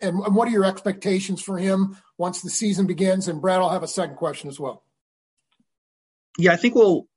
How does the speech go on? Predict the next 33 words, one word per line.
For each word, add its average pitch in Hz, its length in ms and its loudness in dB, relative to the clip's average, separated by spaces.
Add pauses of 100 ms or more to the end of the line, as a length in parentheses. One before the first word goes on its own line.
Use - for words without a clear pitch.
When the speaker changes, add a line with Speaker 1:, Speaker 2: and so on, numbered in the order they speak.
(300)
Speaker 2:
with 170 220 0
Justin, 156 340 2
everyone 156 320 2
kinda 143 220 -2
knows 131 240 0
the 117 60 -14
story. 131 520 -4
Um, 110 560 -6 (720)
he's, 123 320 -6
uh, 113 380 0 (500)
he's 123 160 -8
certainly 147 260 0
a 120 80 2
really 127 460 0
talented 135 460 -2
individual 127 600 -4
that 117 220 -4 (580)
had 123 100 -2
gone 123 260 -2
through 127 160 -4
his 117 100 -8
share 120 240 0
of 110 80 -4
injuries 123 340 -4
at 107 80 -8 (160)
Clemson. 123 420 -2
And, 107 220 -4 (600)
uh, 113 340 0 (400)
you 151 100 -4
know, 160 100 0
one 165 180 0
thing, 160 340 -4 (200)
if - 140 -14